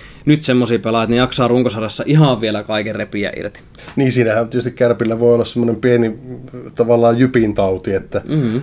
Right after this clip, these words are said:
Speaker 1: kyllä.
Speaker 2: et, et siellä on, on näitä vanhoja setiä rivissä aika monta, jotka toki on hyviä pelaajia
Speaker 1: Kyllä.
Speaker 2: edelleen, mutta, mutta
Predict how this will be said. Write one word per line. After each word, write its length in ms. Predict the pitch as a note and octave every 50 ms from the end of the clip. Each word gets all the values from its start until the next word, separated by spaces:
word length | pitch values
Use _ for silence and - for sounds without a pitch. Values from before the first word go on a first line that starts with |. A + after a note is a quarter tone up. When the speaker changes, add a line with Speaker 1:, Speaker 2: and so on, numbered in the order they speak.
| -
Speaker 1:
kyllä. 260 | - C3 A#2 G#2+ A2 A#2+
Speaker 2:
et, 100 | B2 A#2
et 160 | - - -
siellä 280 | - G#2 G2+ G#2 G#2+
on, 300 | G#2 A2+ A2+ A2 G#2+ G#2+ - -
on 240 | - G#2+ G#2+ G#2 G2
näitä 360 | F#2+ F#2+ F#2 - G2 F#2+ - - - - - - - - - - - - G2+
vanhoja 400 | G#2 G2+ G2+ G2+ G#2 G2+ G2+ G2
setiä 420 | - G#2+ - - G#2+ G#2 G2+ G2+
rivissä 440 | G2+ G#2 G#2 G#2+ G2+ - - - G2+
aika 240 | G#2 G#2 G2 A2 G#2+
monta, 280 | A#2+ A#2 A2 G2+ G2+
jotka 240 | G#2 G2+ - - A2+
toki 300 | - A#2 G#2 - - A#2
on 120 | A#2 A2
hyviä 260 | A#2 A#2+ A#2 A#2+ A2 -
pelaajia 520 | - B2+ B2 B2 A#2 G2+ F#2+ F#2 F#2 F#2+
Speaker 1:
Kyllä. 220 | A2+ C#3+ D3+ A#2+ G2+
Speaker 2:
edelleen, 320 | F#2+ F2+ F#2 F2+ F#2 F#2 F#2
mutta, 340 | F2+ - - - G2 G2 - - - - - -
mutta 240 | - - - -